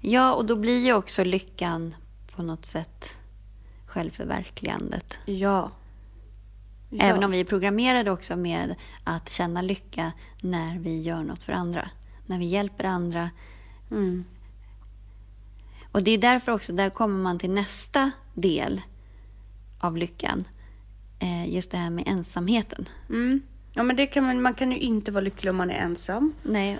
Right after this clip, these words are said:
Speaker 1: och ensamhet är ju lika farligt som hjärt- och kärlsjukdomar eller rökning eller alkohol.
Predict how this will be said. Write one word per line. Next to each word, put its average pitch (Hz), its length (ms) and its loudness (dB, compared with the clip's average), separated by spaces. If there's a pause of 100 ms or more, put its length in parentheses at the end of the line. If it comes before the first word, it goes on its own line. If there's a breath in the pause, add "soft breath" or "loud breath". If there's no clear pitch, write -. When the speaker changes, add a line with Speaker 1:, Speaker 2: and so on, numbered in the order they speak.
Speaker 1:
och 185 280 -2
ensamhet 208 640 -2
är 180 180 -2
ju 175 60 -4
lika 175 280 -6
farligt 170 460 -6
som 170 240 -6 (1200 soft breath)
hjärt- 180 240 -6
och 202 60 -8
kärlsjukdomar 170 960 -4
eller 170 400 -4
rökning 170 600 -4
eller 165 380 -4
alkohol. 170 800 -6